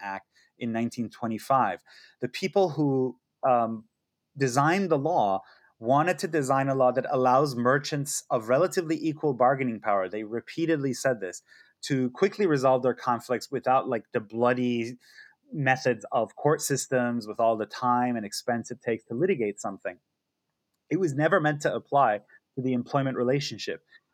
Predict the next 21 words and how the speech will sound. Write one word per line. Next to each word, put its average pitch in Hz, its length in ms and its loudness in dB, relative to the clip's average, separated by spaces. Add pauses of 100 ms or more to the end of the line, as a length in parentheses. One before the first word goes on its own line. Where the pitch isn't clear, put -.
(120)
Only 214 360 2
beginning 170 460 -2
of 143 80 -2
the 135 60 0
nineteen 139 480 -4
eighties, 123 600 -2 (280)
primarily 175 640 2
led 131 260 0
by 127 140 2
conservative 131 840 -4 (260)
majorities 127 520 0
on 123 120 2
the 113 60 -4
Supreme 120 400 -6
Court 135 280 0
through 123 240 -6
today, 123 480 0 (580)
the, 127 360 -2 (460)
uh, 123 400 4
imp-, 135 200 -4 (100)
the 123 340 -2